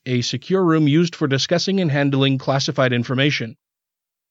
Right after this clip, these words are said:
G O P Rep Mike Conaway of Texas, who was on the House Intelligence Committee, collected the electronics. Quote,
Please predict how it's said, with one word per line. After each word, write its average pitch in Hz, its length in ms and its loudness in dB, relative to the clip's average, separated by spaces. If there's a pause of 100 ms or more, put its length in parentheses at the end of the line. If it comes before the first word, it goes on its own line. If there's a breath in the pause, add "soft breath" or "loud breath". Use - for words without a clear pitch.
(100)
G 123 160 -2
O 120 60 2
P 127 200 0
Rep 123 300 0
Mike 131 240 -2
Conaway 143 500 0
of 120 80 -4
Texas, 156 460 -2
who 139 80 0
was 127 180 2
on 127 140 2
the 120 80 0
House 131 260 -2
Intelligence 123 600 -2
Committee, 127 340 0
collected 143 500 -2
the 131 120 0
electronics. 123 800 -2 (920)
Quote, 151 300 0